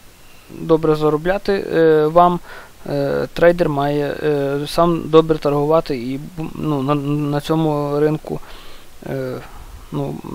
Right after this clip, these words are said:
бути досить давно і знати, як, як тут все, все зроблено. От. Тобто ви, ви бачите, що, е, це трейдер, е, він інвестує, от, е,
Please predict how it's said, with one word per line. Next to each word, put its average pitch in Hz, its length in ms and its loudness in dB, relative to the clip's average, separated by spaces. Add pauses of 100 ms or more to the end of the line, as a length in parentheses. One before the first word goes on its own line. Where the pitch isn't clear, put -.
(120)
бути 156 280 -4
досить 156 320 -2
давно 160 300 4
і 165 100 2
знати, 151 320 0
як, 135 180 -10 (220)
як 147 160 -4
тут - 160 -12
все, 143 280 -8 (100)
все 151 320 -2 (1000)
зроблено. 143 420 -2 (640)
От. 135 220 -4
Тобто 170 340 6
ви, 165 160 -2
ви 170 180 0
бачите, 156 380 2
що, 147 420 -2
е, 143 520 -2
це - 160 0
трейдер, 190 440 2 (760)
е, 147 160 -2
він 165 320 2
інвестує, 156 720 2 (1400)
от, 151 280 -2
е, 139 280 2